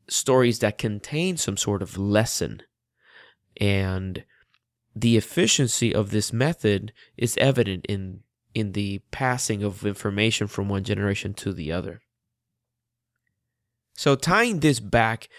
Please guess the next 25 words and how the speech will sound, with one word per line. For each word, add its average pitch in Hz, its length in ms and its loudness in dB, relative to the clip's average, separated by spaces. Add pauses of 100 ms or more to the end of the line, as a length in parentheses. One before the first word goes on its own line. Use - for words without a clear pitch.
(260)
to 117 420 2
our 110 160 6
lessons 107 840 0 (260)
in 98 300 0
Freemasonry, 101 880 0 (1400)
the, 143 520 2 (1400)
the 135 180 4
teachings 110 760 0
that 110 200 0
contain 104 640 -2 (280)
morality 120 920 2 (320)
and 101 420 -6
virtues 101 920 -2 (640)
is 151 160 6
cemented 147 640 0
in 156 100 -4
our 156 140 0
mind 120 420 0
once 123 340 0
it's 135 180 -2
attached - 580 -6
to 113 180 0
a 101 60 0
particular 101 460 -8
story. - 540 -6